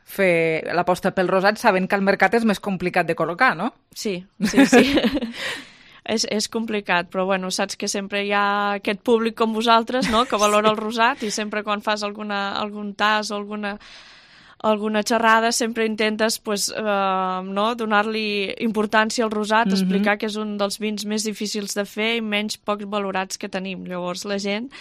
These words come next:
Speaker 2: te'l tasta d'una manera diferent.
Speaker 1: Clar, això també intentem donar-hi valor, no?, aquí a
Speaker 2: Sí,
Speaker 1: través del
Speaker 2: sí.
Speaker 1: programa. Per tant, ara quan vegin un Vella rosat, que saben que és un ull de llebre cent per cent,
Speaker 2: Sí.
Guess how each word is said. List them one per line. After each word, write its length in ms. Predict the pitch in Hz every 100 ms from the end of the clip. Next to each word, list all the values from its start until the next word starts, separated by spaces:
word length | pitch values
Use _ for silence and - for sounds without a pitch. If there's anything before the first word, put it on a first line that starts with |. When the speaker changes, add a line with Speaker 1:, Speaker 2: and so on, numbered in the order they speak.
| - -
Speaker 2:
te'l 200 | 214 202
tasta 320 | 208 202 240
d'una 260 | 233 220 196
manera 400 | 196 196 190 185
diferent. 540 | 180 170 165 170 - - - -
Speaker 1:
Clar, 180 | 202 185
això 160 | 160 202
també 460 | 226 233 208 175
intentem 640 | 175 180 175 202 226 233 202
donar-hi 300 | 202 202 220
valor, 360 | 202 190 180
no?, 160 | 170 233
aquí 160 | 226
a 60 | 196
Speaker 2:
Sí, 60 | 208
Speaker 1:
través 340 | 185 185 180
del 160 | 180 170
Speaker 2:
sí. 160 | 170
Speaker 1:
programa. 420 | 170 170 165 196
Per 100 | 196
tant, 140 | 180 202
ara 160 | 208
quan 220 | 208 202 202
vegin 400 | 220 190 170 160
un 200 | 202 202
Vella 300 | 208 202 202
rosat, 480 | 196 185 214 220 -
que 300 | - 147 143
saben 340 | 147 165 175 180
que 80 |
és 80 | 185
un 180 | 190 190
ull 200 | 196 196
de 120 | 190
llebre 300 | 190 190 185
cent 220 | 175 180
per 160 | 180 180
cent, 300 | - 208 202
Speaker 2:
Sí. 220 | 240 285